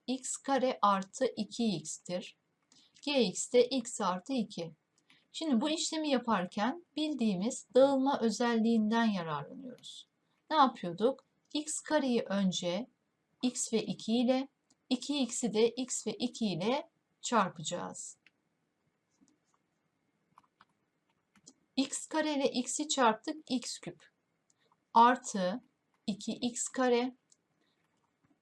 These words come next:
artı buradan da iki x kare geldi. Artı dört x.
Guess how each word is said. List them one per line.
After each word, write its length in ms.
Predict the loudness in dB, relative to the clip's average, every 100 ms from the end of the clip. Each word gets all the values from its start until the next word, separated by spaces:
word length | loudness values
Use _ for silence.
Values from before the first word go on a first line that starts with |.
| 8
artı 580 | 10 8 2 -2 0
buradan 420 | 0 2 2 4 2
da 60 |
iki 280 | -2 -2 0
x 280 | 0 -2 -8
kare 280 | -4 -2 -2
geldi. 640 | -2 -6 -6 -6 -4 -4 -6 _ _ 2
Artı 500 | 4 4 0 -6 0
dört 340 | 2 2 0
x. 440 | -4 -6 -6 -12